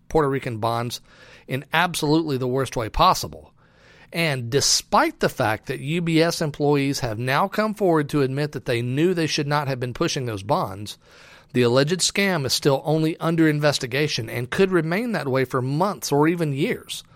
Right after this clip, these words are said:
Or it could end up closed if the bank pays off the feds, leaving the victims with exactly nothing. And yes,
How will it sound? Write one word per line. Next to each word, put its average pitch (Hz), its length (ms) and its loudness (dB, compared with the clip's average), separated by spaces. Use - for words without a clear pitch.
Or 208 180 8
it 190 140 2
could 170 200 2
end 160 180 0
up 156 160 0
closed 180 600 2
if 185 220 -2
the 202 120 0
bank 165 320 -2
pays 170 340 0
off 160 200 2
the 151 100 -2
feds, 120 560 -2
leaving 165 320 4
the 165 60 2
victims 143 380 -2
with 123 260 -2
exactly 156 800 -2
nothing. 123 560 -6
And 131 160 -2
yes, - 380 0